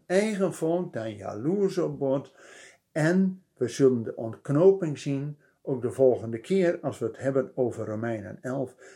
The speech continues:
Wat dan met ons? Wij die, die, ja, takken van die onedele olijf waren, wij zijn ertussen geënt.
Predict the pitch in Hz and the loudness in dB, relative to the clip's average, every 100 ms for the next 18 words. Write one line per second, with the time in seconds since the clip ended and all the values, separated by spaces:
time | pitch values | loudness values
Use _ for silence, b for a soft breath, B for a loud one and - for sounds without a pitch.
0 | B - 117 143 196 - - _ _ _ | B -14 -4 0 0 -2 -18 _ _ _
1 | 117 139 143 151 101 120 127 - 180 - | -2 0 2 -2 -4 -6 -6 -4 -6 -6
2 | - _ _ _ _ _ - 120 156 202 | -14 _ _ _ _ _ -8 -2 2 2
3 | 165 147 135 110 _ - 117 104 - _ | 0 -2 -4 -6 _ -4 -4 -4 -10 _
4 | _ _ _ - 147 - - _ _ 180 | _ _ _ -8 -8 -8 -14 _ _ 2
5 | - 139 131 131 - 185 196 175 170 156 | 4 0 0 -2 2 2 2 2 0 2
6 | 147 147 147 139 143 123 123 127 127 B | 2 2 2 2 2 0 -2 -2 -6 B
7 | - 143 135 127 139 151 151 151 - 262 | -2 2 2 0 -2 0 -2 -6 -4 -2
8 | 226 160 120 104 - _ - 131 - 127 | -2 -2 -4 -6 -16 _ -10 -8 -8 -10
9 | 107 98 - | -12 -12 -20